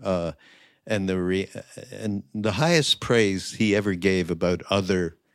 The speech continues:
Speaker 2: quote unquote saints, teachers, or whatever, were Tibetans.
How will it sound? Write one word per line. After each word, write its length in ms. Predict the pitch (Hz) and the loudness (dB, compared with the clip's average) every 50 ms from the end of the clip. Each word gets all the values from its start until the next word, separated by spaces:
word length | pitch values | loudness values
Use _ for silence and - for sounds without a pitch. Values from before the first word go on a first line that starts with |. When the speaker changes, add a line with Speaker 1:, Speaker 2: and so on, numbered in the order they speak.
| _ _ | _ _
Speaker 2:
quote 240 | - 110 98 98 95 | 0 0 2 2 2
unquote 400 | 90 90 90 - 95 90 87 - | 0 -2 -2 -2 -2 -2 -2 -4
saints, 360 | - - 90 92 87 - - | -4 -2 -2 -2 -4 -6 -6
teachers, 460 | - - 92 87 - - 85 - - | -4 -4 -4 -4 -4 -6 -8 -6 -6
or 60 | 92 | -6
whatever, 420 | 87 90 90 90 85 87 92 90 90 _ | -6 -4 -2 -4 -4 -4 -6 -12 -12 _
were 160 | - 101 90 | -6 -6 -6
Tibetans. 840 | 87 - - - 110 - 170 175 - - 95 78 - _ - - - | -6 -4 -6 -6 -6 -4 -8 -8 -6 -6 -8 -8 -8 _ -16 -16 -16